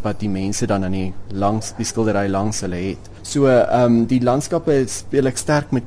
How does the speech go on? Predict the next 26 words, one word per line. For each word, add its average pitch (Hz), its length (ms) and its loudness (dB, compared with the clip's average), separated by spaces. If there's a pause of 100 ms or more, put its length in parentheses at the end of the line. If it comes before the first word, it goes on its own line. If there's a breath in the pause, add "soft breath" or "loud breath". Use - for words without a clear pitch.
kleur, 127 480 0 (100)
eh, 104 300 0
emosionele 113 680 0
kleure. 95 400 -4
Die 98 100 -4
agtergrondlandskap 113 880 -4
is 104 140 -8
baie 107 200 -4
morbied 107 720 -4
en, 92 280 0 (440 loud breath)
ehm, 98 520 0 (100)
jy 104 100 -8
weet, 107 120 -2
daar's 98 240 -4
'n 92 140 -6 (120)
veldbrand, 104 840 -4 (400 loud breath)
terwyl 107 460 -2
die 107 180 -4
v-, - 180 -12
en 98 200 -6
dit 104 160 -6
is 117 80 -4 (140)
baie 113 200 -2
grou 117 580 0
en 101 140 -2
blou, 101 400 0